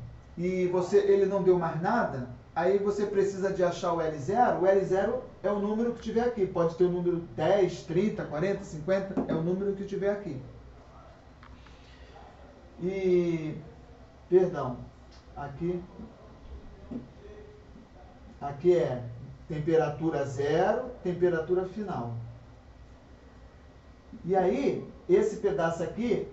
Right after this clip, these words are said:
variação no comprimento. Esse pedaço aqui, variação na temperatura, certo? E aqui eu vou colocar um ângulo, um ângulo beta.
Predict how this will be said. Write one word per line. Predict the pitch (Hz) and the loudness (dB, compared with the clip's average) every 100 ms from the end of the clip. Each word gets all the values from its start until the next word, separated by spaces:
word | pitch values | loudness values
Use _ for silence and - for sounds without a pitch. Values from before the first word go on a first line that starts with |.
| - | -6
variação | 170 175 185 175 - 190 202 247 - | -2 2 2 2 0 0 2 0 -2
no | 180 | -4
comprimento. | 196 208 220 202 165 127 - - - - - - - 175 | -2 -2 -2 -2 -2 -4 -10 -14 -20 -20 -20 -20 -4 0
Esse | 220 220 - | 2 2 -2
pedaço | 196 170 165 160 | -2 0 -2 -4
aqui, | 180 214 | -4 -2
variação | 170 170 175 180 - - 190 233 233 - 156 | 0 0 2 2 0 -2 -2 -2 -6 -10 -4
na | 165 226 - - - - - - - - | -2 -2 -4 -12 -16 -16 -16 -18 -18 -10
temperatura, | 185 180 190 208 208 175 120 117 - - - - - - - | -4 -2 0 0 0 -4 -4 -8 -10 -14 -16 -18 -18 -20 -8
certo? | 165 226 226 - - - - - - - - - - - - - - - - - - - - - - - - - - | -2 -2 -2 -10 -16 -16 -16 -16 -18 -18 -18 -18 -18 -18 -18 -20 -20 -20 -20 -20 -20 -20 -20 -20 -20 -20 -20 -16 -4
E | 202 | -2
aqui | 196 220 | -2 0
eu | 233 | 2
vou | 233 | 2
colocar | 233 220 - 233 | 2 2 2 2
um | 233 | 4
ângulo, | 220 175 - - - - - - - | 4 4 0 -6 -10 -14 -18 -18 -6
um | 165 | 0
ângulo | 190 202 220 | 0 0 0
beta. | 180 190 151 - | 4 4 4 -4